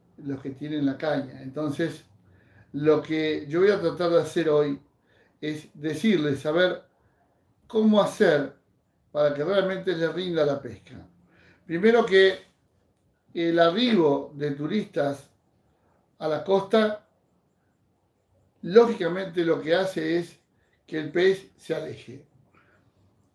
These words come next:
Ni hablar en lugares donde hay acceso a vehículos cuatro por cuatro.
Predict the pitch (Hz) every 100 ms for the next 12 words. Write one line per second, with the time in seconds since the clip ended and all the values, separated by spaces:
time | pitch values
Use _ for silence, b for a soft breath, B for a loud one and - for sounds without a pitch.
0 | - 180 226 254 233 254 247 202 170 160
1 | 185 190 175 165 156 165 175 190 190 156
2 | - 170 156 - 185 156 156 170 170 160
3 | 151 160 151 139 139 - 208 147 117 117